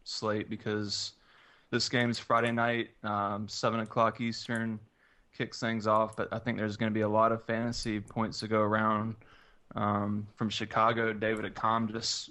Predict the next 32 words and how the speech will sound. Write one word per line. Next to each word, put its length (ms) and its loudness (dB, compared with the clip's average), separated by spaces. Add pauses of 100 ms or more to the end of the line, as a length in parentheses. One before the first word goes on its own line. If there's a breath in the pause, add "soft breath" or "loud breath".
went 220 0
off. 400 2 (140)
He 80 0
was 140 0
questionable 560 0
coming 260 2
into, 420 4 (600)
uh, 260 2
round 340 2
one 220 2
or 80 2
the 60 -4
first 380 0
week 200 0
of 60 0
the 120 2
season. 540 2 (640 loud breath)
And 120 -2
I 40 2
think 220 2
that 180 4
might 180 2
have 100 -2
been 120 0
a 80 0
little 160 0
bit 180 0
of 160 0
a 220 4
mind 380 2
game 320 2
on 260 -2